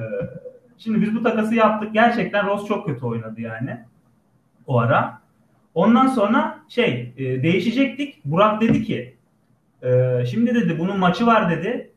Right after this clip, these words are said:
e, Barnes'ın. "Ben de bir maç daha oynasın, ondan sonra değişelim," dedi. Kendisi ilk, ilk bana hani, e, "Çarşamba değişelim," dedi. Pazartesi maçı mı vardı? Öyle bir şeydi yani. E, ben de "Tamam hadi," dedim.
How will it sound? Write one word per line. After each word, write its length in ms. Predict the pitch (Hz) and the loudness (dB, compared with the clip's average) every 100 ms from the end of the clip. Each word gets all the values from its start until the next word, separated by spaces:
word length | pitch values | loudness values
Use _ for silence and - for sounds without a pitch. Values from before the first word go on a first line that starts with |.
| _ - | _ -2
e, 180 | 123 | 0
Barnes'ın. 580 | 123 139 135 - 262 - _ | 4 2 0 -4 -8 -8 _
"Ben 180 | 214 185 | -2 0
de 80 | 214 | 2
bir 60 | |
maç 260 | 240 226 - | 4 4 2
daha 240 | 185 220 214 | 2 2 0
oynasın, 380 | 202 196 - - - | -2 -6 -8 -12 -6
ondan 280 | 202 233 240 | 2 2 2
sonra 300 | 226 233 226 | 2 0 2
değişelim," 480 | 160 123 117 107 107 | -2 -4 -6 -6 -6
dedi. 220 | 101 - _ _ _ _ _ _ _ _ _ _ | -10 -20 _ _ _ _ _ _ _ _ _ _
Kendisi 400 | - 143 147 127 190 | -4 -4 -4 -6 -6
ilk, 280 | 220 214 196 | -4 -6 -4
ilk 240 | 233 220 | -4 0
bana 200 | 208 208 | 0 2
hani, 400 | 220 214 - - - | 2 2 -2 -8 -10
e, 640 | 135 131 127 127 131 127 | -8 -6 -6 -8 -8 -4
"Çarşamba 520 | 170 180 208 214 233 | 0 2 2 2 2
değişelim," 420 | 202 180 180 190 | 2 0 0 0
dedi. 160 | 147 127 | 0 -2
Pazartesi 480 | 151 190 190 214 185 | 0 0 0 -2 -2
maçı 240 | 170 - | -2 -2
mı 100 | 247 | -2
vardı? 260 | 170 123 151 | 0 0 -2
Öyle 140 | 214 220 | 0 0
bir 60 | |
şeydi 320 | - 226 214 135 | -2 -2 -2 0
yani. 260 | 117 - - _ _ _ _ _ _ _ _ - | 0 -2 -8 _ _ _ _ _ _ _ _ -12
E, 40 | 110 107 - - _ - | -10 -10 -12 -16 _ -4
ben 220 | 170 240 | 0 2
de 80 | 269 | 2
"Tamam 260 | 254 277 269 | 2 4 4
hadi," 220 | 180 139 | 4 2
dedim. 380 | 135 123 - | 0 0 -2